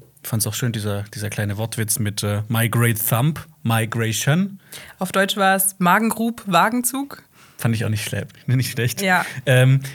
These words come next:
Speaker 1: ich find aber, es gibt einen Film, der hat so Sprachenlernen so geil inszeniert, dass
Speaker 2: Rival.
Speaker 1: du Nein, nein. Ah, doch, auch, stimmt auch.
Speaker 2: <laughs> Ja.
Speaker 1: Nee, ähm, hast du mal Der dreizehnte Krieger gesehen?
Speaker 2: Nee.
Speaker 1: Da geht's ja um,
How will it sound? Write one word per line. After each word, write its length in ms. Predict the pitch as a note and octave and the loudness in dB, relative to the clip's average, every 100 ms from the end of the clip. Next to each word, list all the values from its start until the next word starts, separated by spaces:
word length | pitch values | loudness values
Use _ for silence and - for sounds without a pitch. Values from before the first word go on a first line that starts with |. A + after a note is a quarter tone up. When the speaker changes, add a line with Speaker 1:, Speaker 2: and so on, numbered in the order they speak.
| - _ _ _ - - | -16 _ _ _ -10 -2
Speaker 1:
ich 140 | - | 0
find 420 | - - G3+ A#3 | 2 4 2 2
aber, 240 | D3 E3 G3 | 2 4 4
es 160 | - | 4
gibt 300 | G#3 G3 - | 0 -2 2
einen 240 | D#3 G3 A3 | 2 4 2
Film, 440 | - F#3+ G#3 G3 | 2 4 4 2
der 360 | E3 C#3+ C3 - | 4 4 2 0
hat 220 | E3 E3 | 0 0
so 200 | - C#3+ | 0 0
Sprachenlernen 1000 | C3 - B2 D3 E3+ D3+ C3 C3 C#3+ D3+ - _ _ _ _ _ _ | 0 -4 -2 0 2 2 4 4 2 -2 -6 _ _ _ _ _ _
so 340 | C3+ A#2 D#3 F3+ | -2 4 4 4
geil 480 | B2+ A#2+ C3 C#3 - - _ | 4 4 4 2 -4 -16 _
inszeniert, 760 | D3 C#3 - - C3+ D3 D#3 F3+ - - - | 0 2 2 2 4 4 2 -2 -10 -8 0
dass 140 | C3+ | 4
Speaker 2:
Rival. 360 | F#3+ F#3+ F3 F#3+ - - | 4 4 0 -6 -8 2
Speaker 1:
du 60 | |
Nein, 220 | C3+ C#3 | 6 6
nein. 100 | C3+ C#3 | 4 2
Ah, 240 | D#3 A3+ D#4+ | 4 6 6
doch, 160 | C#4 | 4
auch, 220 | - G3+ G3 | 4 2 2
stimmt 260 | - A3 | 0 2
auch. 220 | F#3+ A#3 - | 2 2 0
Speaker 2:
<laughs> 100 | - F#3+ | -8 0
Ja. 80 | |
Speaker 1:
Nee, 140 | F3+ G3+ | 2 4
ähm, 400 | - D#3 D#3 D#3 D3+ - - | 4 6 6 4 2 -8 -2
hast 180 | D#3+ | 0
du 40 | G3 | 2
mal 100 | F#3 | 4
Der 100 | D#3 | 4
dreizehnte 420 | D3 D#3 E3 D3 | 2 2 2 2
Krieger 280 | C3+ F#3 G3+ | 2 0 2
gesehen? 400 | C3 A#2 C#3+ A3+ - | 0 0 0 -2 -2
Speaker 2:
Nee. 260 | G3 G3 - - | -2 -2 -6 -4
Speaker 1:
Da 80 | C3+ | 0
geht's 240 | C3 E3 | 2 2
ja 100 | E3+ | 2
um, 380 | E3 D#3+ D3+ D3+ | 2 2 4 2